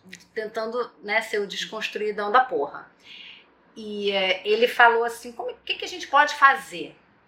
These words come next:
E, é, eu me lembro de estar num grupo de mulheres e a gente falou assim, "Olha, fulano, a primeira coisa que você tem que saber, que você tem que entender é que o protagonismo não é seu.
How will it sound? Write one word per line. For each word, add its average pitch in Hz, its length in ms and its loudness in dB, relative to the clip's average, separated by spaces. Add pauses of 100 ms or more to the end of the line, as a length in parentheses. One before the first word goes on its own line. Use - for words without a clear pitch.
(680)
E, 214 520 -8
é, 190 260 -2
eu 202 100 -6
me 202 80 -6
lembro 233 200 2
de 233 60 -6
estar 240 140 6
num 226 140 2
grupo 269 260 2
de 226 100 -4
mulheres 214 520 8
e - 20 -2
a 214 60 -2
gente 214 220 -8
falou 214 120 -12
assim, 185 480 -8 (160)
"Olha, - 320 8
fulano, 147 500 -16 (540)
a 175 120 6
primeira 240 600 4
coisa 202 320 -8
que 190 80 -12
você 175 220 -10
tem 180 240 -10
que - 80 -14
saber, 202 560 2
que - 80 -20
você 175 140 -18
tem 180 100 -16
que 180 80 -18
entender 170 220 -12
é 180 60 -8
que 175 100 -18
o - 20 -18
protagonismo 180 580 -10
não 185 180 -6
é - 80 -2
seu. 156 360 -12